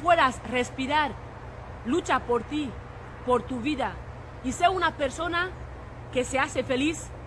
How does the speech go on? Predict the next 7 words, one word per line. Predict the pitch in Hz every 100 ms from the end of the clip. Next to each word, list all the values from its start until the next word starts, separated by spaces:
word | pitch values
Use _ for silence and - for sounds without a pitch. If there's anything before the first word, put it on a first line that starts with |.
| - -
a | 233
sí | - 294
mismo, | 311 - 285 302 - - - -
a | 214
sí | 214 285
misma. | 254 208 202 165 - - - - - - - - - - -
Gracias. | 220 247 262 233 185 -